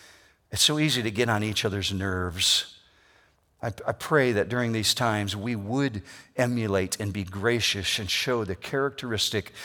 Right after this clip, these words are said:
of Jesus in our life. I ask for this in his matchless name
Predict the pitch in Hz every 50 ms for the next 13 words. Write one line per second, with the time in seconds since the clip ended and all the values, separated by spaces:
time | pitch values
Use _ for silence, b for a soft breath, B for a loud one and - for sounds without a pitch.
0 | B B B 120 98 92 92 101 117 135 135 123 113 131 120 - - - - 110
1 | 110 104 101 98 82 73 78 76 73 - - - - b b b b b b b
2 | b b b b b b b _ _ _ _ _ _ _ - - - 110 120 113
3 | 107 - - - - 87 80 90 82 - - - - - - - - - b b
4 | b b b b b b b b _ - 110 101 92 107 101 85 95 104 107 110
5 | 104 101 - - - 95 92 87 - - 95 95 92 87 85 82 78 71 67